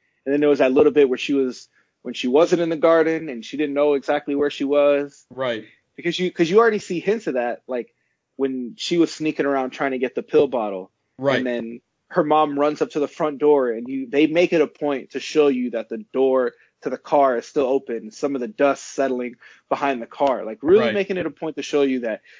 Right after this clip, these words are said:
Speaker 1: she ran outside the car to run up to the door to,
Speaker 2: Right,
Speaker 1: like,
Speaker 2: and
Speaker 1: try to
Speaker 2: to,
Speaker 1: catch
Speaker 2: to get the mail because she didn't want her to see the mail.
Speaker 1: That's right.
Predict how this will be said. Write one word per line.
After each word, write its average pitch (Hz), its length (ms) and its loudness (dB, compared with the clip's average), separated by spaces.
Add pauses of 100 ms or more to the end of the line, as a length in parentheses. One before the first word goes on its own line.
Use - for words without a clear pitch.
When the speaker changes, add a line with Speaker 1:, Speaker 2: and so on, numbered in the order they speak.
Speaker 1:
she 180 220 -2
ran 156 340 2
outside 139 360 0
the 117 60 -10
car 127 260 -4
to 120 60 -6
run 120 220 -6
up 113 140 -8
to 117 100 -10
the 107 100 -10
door 95 240 -12 (260)
to, 131 60 -2
Speaker 2:
Right, 131 140 2
Speaker 1:
like, - 100 -10
Speaker 2:
and 156 80 -2
Speaker 1:
try 131 120 2
to 117 80 -4
Speaker 2:
to, 160 80 -10
Speaker 1:
catch - 300 -8 (380)
Speaker 2:
to 139 60 -14
get 185 200 -4
the 139 60 -6
mail 127 340 -6
because 110 220 -12
she 143 120 -12
didn't 135 120 -4
want 135 180 -4
her 135 100 -2
to 117 60 -6
see 131 220 -6
the 113 100 -6
mail. 110 400 -6 (680)
Speaker 1:
That's - 220 -12
right. 101 180 -8